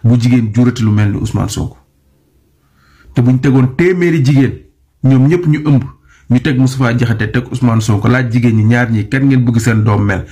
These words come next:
ñoom ñëpp ci Ousmane Sonko lañ jëm. Amu ci benn jigéen buy ñaan yàlla jur doom bu mel ni moom Moustapha Diakhaté. Loolu mooy dëgg. Yàlla xam na ni buñ tegoon fukki jigéenu Sénégal wala téeméer, ñoom ñëpp ñu nekk jigéenu biir, ñu laaj leen ñaar ñii,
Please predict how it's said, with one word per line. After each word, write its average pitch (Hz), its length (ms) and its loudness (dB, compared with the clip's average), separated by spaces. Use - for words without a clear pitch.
ñoom 113 220 2
ñëpp 131 180 0
ci - 60 -6
Ousmane 110 280 -4
Sonko 92 260 -6
lañ 90 160 -2
jëm. - 220 -4
Amu 139 180 2
ci 139 80 -2
benn 143 340 0
jigéen 131 360 0
buy 120 180 2
ñaan 123 240 2
yàlla 113 340 -2
jur 117 140 0
doom 107 240 0
bu 101 80 -2
mel 98 180 -2
ni 98 80 -2
moom 95 220 -4
Moustapha 87 300 -4
Diakhaté. 113 260 -2
Loolu 185 220 2
mooy 151 140 2
dëgg. 117 260 -4
Yàlla 151 280 0
xam 143 260 -2
na 135 80 2
ni 123 100 2
buñ 123 240 0
tegoon 127 260 0
fukki 143 400 -4
jigéenu 127 320 2
Sénégal 104 480 -4
wala 120 180 0
téeméer, 147 520 0
ñoom 135 240 2
ñëpp 151 200 0
ñu 131 120 2
nekk 139 240 0
jigéenu 123 400 0
biir, 110 220 0
ñu 110 100 2
laaj 123 240 -2
leen 110 220 0
ñaar 120 240 0
ñii, 117 340 0